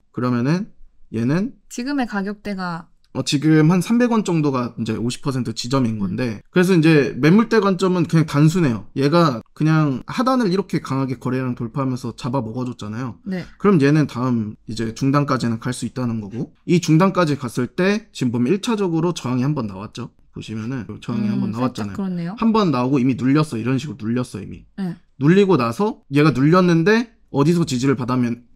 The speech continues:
Speaker 1: 받았냐면은 이 하단에서 지지를 받은 거거든요. 그러니까 하단 주요 저항을 돌파하고 나니까 이제 하단이 지지선이 된 거예요. 이 부근이.
Speaker 2: 네.
Speaker 1: 그래서 돌파 나오고 내렸는데 여기에서 지지를 받고 지금 이제 중단도 돌파를 해줬죠.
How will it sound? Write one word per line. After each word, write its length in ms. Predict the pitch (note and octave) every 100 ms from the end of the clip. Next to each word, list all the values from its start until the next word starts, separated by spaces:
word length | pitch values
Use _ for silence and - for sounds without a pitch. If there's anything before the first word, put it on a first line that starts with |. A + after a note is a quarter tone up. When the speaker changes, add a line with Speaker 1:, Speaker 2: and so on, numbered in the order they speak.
| -
Speaker 1:
받았냐면은 540 | B2+ C3 B2+ A#2 C#3+
이 60 | A2
하단에서 520 | - A#3+ B3+ G3 D3
지지를 280 | A#2 A2+ A2
받은 260 | A#2 A2+
거거든요. 340 | A2 G#2+ F#2+ C3+ - _ - _ _
그러니까 320 | - D3+ - -
하단 800 | - B3 C4 B3 A#3+ A#3 A#3 A3
주요 240 | - D#3 D#3
저항을 300 | C3+ C#3+ C3+
돌파하고 480 | C#3+ D3 F3 E3+
나니까 440 | B2+ A2+ A2+ D3+ C3+
이제 180 | A#2 B2
하단이 580 | F3 F#3+ F#3 G#3+ B3 - _ _ _ -
지지선이 500 | D#3 F#3 F#3+ E3+ D#3+
된 180 | A#2 A2+
거예요. 280 | A2+ G2+ -
이 160 | C3 C#3+
부근이. 480 | C#3 A#2 A2 G2+ - _
Speaker 2:
네. 200 | G3 F3 -
Speaker 1:
그래서 440 | A#2 A#2+ E3+ A3 - _
돌파 300 | - B2+ D3
나오고 720 | A#2+ A#2 A#2+ C#3 F#3 G3 G#3+ _
내렸는데 520 | - B2 B2+ B2+ C#3+ B2
여기에서 340 | A2+ B2 A2+
지지를 360 | - A#2+ B2 A#2
받고 540 | - - F3+ G#3+ - - _ -
지금 320 | B2 D3+ E3
이제 140 | A#2+
중단도 440 | B2 B2+ C3+ A#2+ -
돌파를 420 | A#2 A#2+ A2+ B2+
해줬죠. 440 | F3 E3+ - -